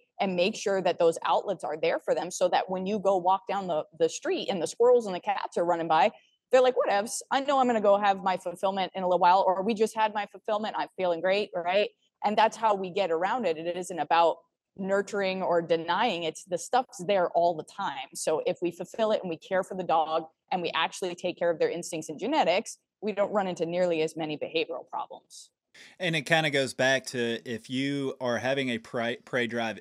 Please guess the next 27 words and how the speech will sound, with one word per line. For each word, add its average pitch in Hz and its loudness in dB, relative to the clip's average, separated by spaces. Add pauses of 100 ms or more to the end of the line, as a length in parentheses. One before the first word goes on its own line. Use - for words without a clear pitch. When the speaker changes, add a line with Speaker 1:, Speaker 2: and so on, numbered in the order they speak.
Speaker 2:
issue 104 -6
with 101 -12
the 98 -10
dog 98 -8 (100)
and 107 -8
then 101 -8
you're 110 -8
constantly 110 -10
just 101 -12
trying 110 -8
to 107 -12
correct 113 -4
it 87 -10 (420)
and 110 -6
maybe 113 -2
using 117 -2
that 117 -2
e-collar, 117 -4
maybe 117 -4
just 110 -10
climbing 127 -4
up 120 -2
the, 113 -4
the 120 -4
level 113 -2
of 104 -14
pressure 117 -4